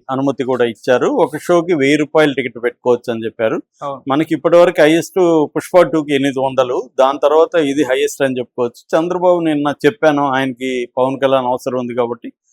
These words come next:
Speaker 1: మామూలుగానే వేరే వాళ్ళు అడిగినా కూడా చంద్రబాబు లిబరల్ గా ఉంటాడు సినిమా ఇండస్ట్రీ పట్ల. ఆయన పర్సనల్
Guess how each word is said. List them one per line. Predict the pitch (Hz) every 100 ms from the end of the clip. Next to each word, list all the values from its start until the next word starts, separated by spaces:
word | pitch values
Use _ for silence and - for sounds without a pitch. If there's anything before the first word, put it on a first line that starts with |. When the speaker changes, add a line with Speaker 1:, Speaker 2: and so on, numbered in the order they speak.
| _ _ _
Speaker 1:
మామూలుగానే | 107 117 120 147 156 196
వేరే | 214 160 160
వాళ్ళు | 165 160
అడిగినా | 151 156 156
కూడా | 151 233 -
చంద్రబాబు | 156 156 156 160 143
లిబరల్ | 131 143 160 160
గా | 143
ఉంటాడు | 110 110 -
సినిమా | 135 135 147
ఇండస్ట్రీ | 143 135 - 123
పట్ల. | 131 - 180 151 131 - _ _ _ -
ఆయన | 135 139
పర్సనల్ | - 131 - 180 175